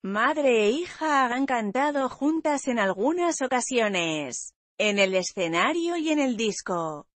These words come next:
En dos mil ocho participó en la ópera La Casa de Bernarda Alba del compositor español Miquel Ortega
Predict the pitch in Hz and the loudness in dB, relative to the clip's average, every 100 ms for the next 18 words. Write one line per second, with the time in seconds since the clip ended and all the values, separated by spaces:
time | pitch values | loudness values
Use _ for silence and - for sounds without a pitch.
0 | _ - 233 214 196 180 175 220 269 262 | _ 0 2 2 2 2 2 0 2 2
1 | 302 - 285 262 240 226 214 - 190 233 | 0 -2 -2 0 -2 -2 -6 -4 -4 0
2 | 330 330 302 254 233 302 294 277 269 254 | 0 0 0 2 2 2 2 4 4 4
3 | 220 214 302 302 254 233 214 190 233 330 | 2 0 -2 -2 0 2 2 0 -2 -2
4 | 302 269 254 339 330 330 302 226 240 226 | 0 2 2 0 -2 0 0 -2 -2 -2
5 | 226 220 208 208 269 285 247 - 190 196 | -2 -4 -4 0 0 2 0 0 -2 0
6 | 247 269 240 226 - 226 302 294 262 277 | 0 0 0 -4 -2 0 2 0 0 0
7 | 247 190 185 170 165 185 | 2 2 2 0 -4 -10